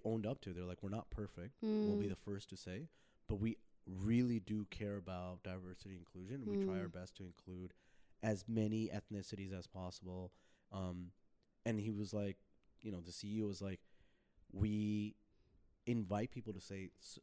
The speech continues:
Speaker 1: like, things like this
Speaker 2: Mm.
Speaker 1: because," and he said it, like, "I'm a white person.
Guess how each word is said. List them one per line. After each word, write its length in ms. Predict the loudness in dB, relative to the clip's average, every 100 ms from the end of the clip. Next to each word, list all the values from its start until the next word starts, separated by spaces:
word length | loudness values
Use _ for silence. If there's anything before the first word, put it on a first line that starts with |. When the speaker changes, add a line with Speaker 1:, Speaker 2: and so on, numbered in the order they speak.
| -16 -10
Speaker 1:
like, 160 | -8 -6
things 240 | -6 -6
like 140 | -8 -6
this 300 | -8 -10 -10 2
Speaker 2:
Mm. 140 | 6
Speaker 1:
because," 480 | 8 6 4 -2 -8 -14 -20 -20 -20 -20 -20 _
and 100 | -4
he 100 | -2 2
said 180 | 4
it, 100 | 4
like, 160 | 2 -2
"I'm 180 | -2 -2
a 40 |
white 260 | -2 -2 -4
person. 480 | -8 -10 -8 -10